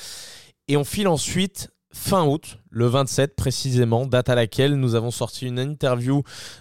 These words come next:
de l'ancien N B A Thabo Sefolosha. Vous étiez sûrement de retour de vacances et on souhaitait à ce moment-là vous apporter plus de précision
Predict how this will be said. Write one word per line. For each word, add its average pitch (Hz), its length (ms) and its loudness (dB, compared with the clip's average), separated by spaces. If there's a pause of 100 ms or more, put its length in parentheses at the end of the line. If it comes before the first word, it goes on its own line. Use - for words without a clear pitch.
de 113 80 4
l'ancien 117 340 4
N 113 100 2
B 110 200 4
A 120 100 4
Thabo 107 260 0
Sefolosha. 107 680 2 (400)
Vous 117 180 0
étiez 123 220 2
sûrement 131 360 4
de 113 60 0
retour 123 320 2
de 113 60 -2
vacances 127 480 2 (280)
et 113 80 0
on 113 60 0
souhaitait 120 300 0
à 123 60 2
ce - 120 -6
moment-là 123 300 2
vous 117 240 2
apporter 131 400 2
plus 131 220 -2
de 127 100 4
précision 143 680 0